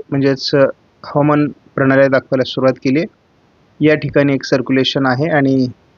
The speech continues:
एकाच वेळेस दोन, अ, हवामान प्रणाल्या विकसित होण्याची शक्यता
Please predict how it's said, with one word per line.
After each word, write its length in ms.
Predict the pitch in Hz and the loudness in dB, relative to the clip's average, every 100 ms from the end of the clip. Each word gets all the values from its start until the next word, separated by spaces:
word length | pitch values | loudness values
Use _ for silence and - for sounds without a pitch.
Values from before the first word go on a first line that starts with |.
| _ _ _ _ _ _ _ _ - | _ _ _ _ _ _ _ _ -8
एकाच 460 | 170 151 185 175 151 | -2 2 2 2 2
वेळेस 260 | 135 127 | 2 0
दोन, 380 | 120 143 156 156 | 0 2 2 -2
अ, 260 | 139 127 123 113 104 _ _ _ _ _ _ _ _ _ _ _ _ - | -4 -4 -4 -10 -18 _ _ _ _ _ _ _ _ _ _ _ _ -2
हवामान 340 | 143 143 147 | 0 2 0
प्रणाल्या 440 | 135 139 139 139 143 | 0 2 2 2 2
विकसित 440 | 135 131 151 196 180 | 0 -2 -2 -2 -2
होण्याची 320 | 160 139 143 | 0 0 -2
शक्यता 640 | - 135 - 131 131 127 | -4 -4 -2 0 2 2